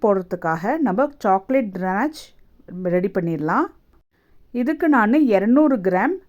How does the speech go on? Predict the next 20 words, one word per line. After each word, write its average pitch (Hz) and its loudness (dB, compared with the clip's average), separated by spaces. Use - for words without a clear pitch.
மில்க் 294 2
காம்பவுண்ட் 220 0
சாக்லேட் 180 -2
தான் 311 0
எடுத்திருக்கேன். 180 -4
சாக்லேட்டை 262 2
டபுள் 226 2
பாய்லர் 233 2
மெத்தட்ல 180 0
நானு 185 -2
உருக்கி 240 -2
எடுத்துக்க 190 -4
போறேன். 175 -2
சாக்லேட்டை 277 2
கொஞ்சமா 254 2
கலந்துட்டுட்டு 196 0
இதுல 196 2
அரை 214 0
கப் 339 -2
ஃப்ரெஷ் 220 -6